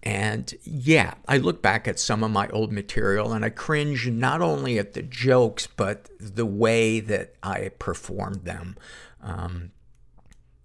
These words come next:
I think one of the dangers when you're doing stand-up all the time is you can kind of go on autopilot and lose that conversational connection with an, an audience. And I look back at some of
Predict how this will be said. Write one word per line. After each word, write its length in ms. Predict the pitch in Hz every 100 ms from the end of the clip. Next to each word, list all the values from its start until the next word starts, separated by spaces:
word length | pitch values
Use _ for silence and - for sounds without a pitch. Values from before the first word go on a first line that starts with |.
| - 120
I 60 |
think 180 | 131 131
one 140 | 160
of 80 | 160
the 80 | 123
dangers 580 | 104 101 120 110 87 -
when 140 | 98
you're 120 | 95
doing 300 | 92 120 104
stand-up 560 | 87 - 110 104 98 - -
all 260 | 107 104
the 80 | 101
time 480 | - 101 90 101 101
is 160 | 95
you 60 | 113
can 240 | - 120
kind 400 | 113 - 139 143
of 260 | 131 - -
go 220 | 98 107
on 280 | - 98 - -
autopilot 960 | 90 - 98 101 - - 92 98 95 - - - - - -
and 460 | 101 95 95 95 120
lose 340 | 120 113 110
that 340 | 107 104 - _ _ -
conversational 800 | - 113 110 104 104 98 101 85
connection 640 | - 82 87 - - 82 - -
with 160 | 85
an, 220 | 82 82 - -
an 160 | 92 -
audience. 500 | 98 90 98 87 -
And 100 | 101
I 60 |
look 260 | 104 110 -
back 340 | 90 87 -
at 140 | - -
some 240 | - 87
of 160 | 87